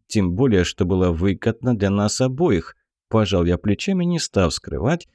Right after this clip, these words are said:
что уже не раз озвучивал до этого. Зачем придумывать что-то новое, если действительно сказанное мной было правдой? Мы были напарниками в одном деле, но не более того.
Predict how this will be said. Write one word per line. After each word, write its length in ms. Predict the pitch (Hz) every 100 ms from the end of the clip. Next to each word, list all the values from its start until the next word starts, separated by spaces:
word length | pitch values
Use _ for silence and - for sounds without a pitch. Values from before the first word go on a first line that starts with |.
| _ _
что 380 | - - 170
уже 260 | 185 156 156
не 140 | 139
раз 260 | 110 131 -
озвучивал 800 | 113 95 101 95 - 98 95 92
до 100 | 107
этого. 480 | 110 76 - 85 78 _ _ _ _ _
Зачем 500 | - 104 107 123 92
придумывать 600 | - 92 82 101 90 87
что-то 380 | - - 87 87
новое, 580 | 82 107 156 85 76 78 -
если 300 | - - -
действительно 720 | 151 143 - 180 165 143 120
сказанное 800 | - - 135 120 107 101 95 92
мной 340 | 90 101 107
было 380 | 85 87 95 110
правдой? 680 | 113 - 156 95 85 - - _ _ _ -
Мы 240 | 101 107
были 280 | 82 95 87
напарниками 920 | 90 92 - 151 175 90 - 92 90
в 140 | 87
одном 580 | 98 107 - 170 175 139
деле, 300 | 131 143 131
но 120 | 143
не 140 | 220 202
более 380 | 175 180 165 151
того. 420 | - 143 131 123